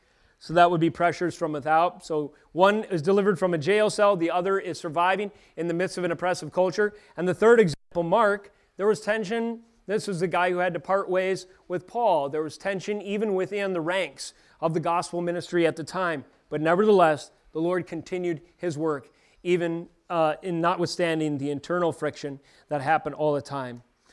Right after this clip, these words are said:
So these are great reassurances that when the Lord sets his mind to establish something, there is no power in heaven or hell, in li-, life or in death, principality, authority, you know,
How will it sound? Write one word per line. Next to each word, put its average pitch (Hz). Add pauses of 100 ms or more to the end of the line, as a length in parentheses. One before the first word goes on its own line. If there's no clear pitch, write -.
(200)
So 202
these 220
are 196
great 190
reassurances 175 (280)
that 175
when 185
the 180
Lord 208
sets 202
his 175
mind 180
to 160
establish 170
something, 147 (360)
there 170
is 151
no 202
power 151 (160)
in 165
heaven 185
or 185
hell, 147 (360)
in 160
li-, 185 (100)
life 196
or 220
in 196
death, 147 (220)
principality, 202
authority, 156 (260)
you 160
know, 160